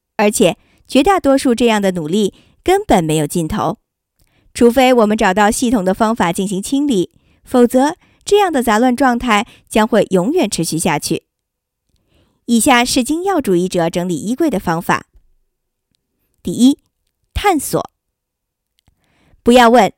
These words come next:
，“这衣服以后我还有没有机会穿？”而要问一些更加规范、更加尖锐的问题。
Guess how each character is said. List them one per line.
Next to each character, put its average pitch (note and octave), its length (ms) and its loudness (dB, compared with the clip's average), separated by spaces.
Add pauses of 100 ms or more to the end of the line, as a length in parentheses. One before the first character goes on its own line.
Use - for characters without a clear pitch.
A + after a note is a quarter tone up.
(340)
，“这 G#4+ 120 0
衣 G4+ 200 4
服 C#4+ 440 2
以 G3+ 140 -2
后 E4 220 -2
我 B3 80 0
还 G#3 180 -4
有 B3+ 140 -2
没 - 100 -2
有 F4 120 2
机 G#3 160 -2
会 E3 160 -2
穿？” F#3+ 320 -4 (480)
而 C4+ 80 2
要 F#4 160 2
问 F4 180 0
一 B3+ 120 0
些 D4 300 0 (260)
更 G#3+ 180 0
加 G#3 160 2
规 E4 200 -2
范、 A3+ 260 0
更 G#3 180 -4
加 A3 160 0
尖 F#4+ 200 -2
锐 G#4 120 0
的 E3 120 -2
问 D3 160 -2
题。 - 280 -10